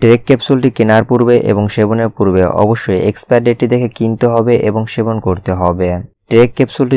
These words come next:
যদি এক্সপায়ার হয়ে যায় আর আপনি যদি ওই ট্রেক ক্যাপসুলটি সেবন করেন, সেক্ষেত্রে আপনার বড় ধরনের সমস্যার সম্মুখীন হতে পারেন। তাই অতি সতর্কতার সাথে ট্রেক ক্যাপসুলটি সেবন করতে হবে।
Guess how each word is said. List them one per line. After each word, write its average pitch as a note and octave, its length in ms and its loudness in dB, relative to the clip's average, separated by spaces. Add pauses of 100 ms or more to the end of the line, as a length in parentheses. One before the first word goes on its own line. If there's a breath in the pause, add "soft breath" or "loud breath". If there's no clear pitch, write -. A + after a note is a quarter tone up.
যদি B2 160 0 (120)
এক্সপায়ার G#2+ 460 2
হয়ে F2+ 220 0
যায় F2+ 140 2 (100)
আর G#2+ 140 4
আপনি B2 160 -4 (100)
যদি B2 120 0 (100)
ওই A#2 180 2
ট্রেক A2 220 2
ক্যাপসুলটি A#2+ 500 -4
সেবন A#2+ 280 -2
করেন, F#2 200 0 (120)
সেক্ষেত্রে B2 360 -2 (180)
আপনার G2+ 220 -2 (100)
বড় G#2 220 4
ধরনের B2 280 -2
সমস্যার A2+ 360 -4
সম্মুখীন A2+ 420 -6
হতে G2+ 160 -2 (100)
পারেন। F#2 240 0 (160)
তাই G2 180 2 (560)
অতি A#2+ 280 2
সতর্কতার B2+ 520 0
সাথে A#2+ 180 -2 (140)
ট্রেক A2 240 0
ক্যাপসুলটি A#2+ 540 -2
সেবন A2+ 220 -2 (100)
করতে F#2+ 280 -4
হবে। F2+ 380 0